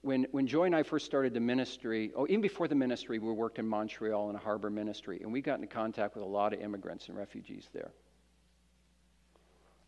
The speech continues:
And they were from all over the world. We had, we had a guy from China live with us for a couple weeks. He escaped his ship and lived with us. And he, I mean, he had nothing,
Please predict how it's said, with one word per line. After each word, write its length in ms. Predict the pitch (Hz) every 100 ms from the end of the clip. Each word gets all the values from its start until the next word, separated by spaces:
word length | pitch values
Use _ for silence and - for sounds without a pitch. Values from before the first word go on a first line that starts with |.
| 113
And 100 | 131
they 80 |
were 100 | 151
from 160 | 135 143
all 180 | 127 123
over 120 | 110
the 80 | 107
world. 260 | 98 90
We 120 | 101 123
had, 160 | 127
we 140 | - 135
had 100 | 127
a 40 |
guy 200 | 107 120
from 140 | 113
China 360 | 104 - 123 107
live 180 | 90 82
with 120 | -
us 120 | -
for 120 | -
a 40 | -
couple 300 | - - -
weeks. 340 | 82 - -
He 80 | 104
escaped 460 | 92 - 113 107 -
his 120 | 85
ship 440 | - 107 85 - 80
and 260 | 73 67 - _
lived 220 | 92 101
with 160 | 98 -
us. 240 | - 67
And 80 | -
he, 180 | 110 113 - -
I 60 |
mean, 180 | 123 131
he 60 | 170
had 140 | 185
nothing, 400 | 139 226 - -